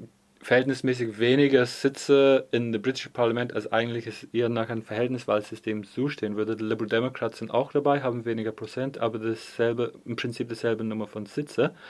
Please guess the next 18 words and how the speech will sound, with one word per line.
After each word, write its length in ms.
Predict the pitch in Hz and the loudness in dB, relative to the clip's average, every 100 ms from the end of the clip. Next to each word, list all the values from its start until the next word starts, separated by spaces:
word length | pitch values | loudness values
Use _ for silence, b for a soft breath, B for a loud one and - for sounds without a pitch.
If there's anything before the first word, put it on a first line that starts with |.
| B B B B B B B - | B B B B B B B -4
Und 120 | 120 | -2
es 120 | 117 | 0
gibt 160 | 123 123 | -2 4
nur 340 | 127 135 - | 6 6 6
ein 220 | 123 131 | 2 4
einziger 320 | 123 127 120 | 2 2 2
Konservativer. 960 | - 117 - 113 107 - 139 147 156 139 | 0 -2 0 2 2 -2 0 4 4 4
Ich 80 | 104 | 2
glaub, 280 | 123 127 127 | 4 4 4
wenn 120 | 123 | 0
es 120 | 120 | 0
nach 120 | 117 | -4
Verhältniswahlsystem 1120 | - 110 127 143 139 135 131 135 127 135 131 | -2 0 0 0 0 4 4 0 0 2 2
würden, 380 | 113 127 131 135 | 2 0 2 -2
die 180 | 123 120 | -4 -6
schon 640 | - - 117 127 143 139 | -6 -4 -2 0 2 2
mehrere 520 | 135 131 139 143 139 131 | 4 6 6 8 6 4
Mitglieder 680 | 127 131 131 127 131 131 | 2 0 0 0 2 2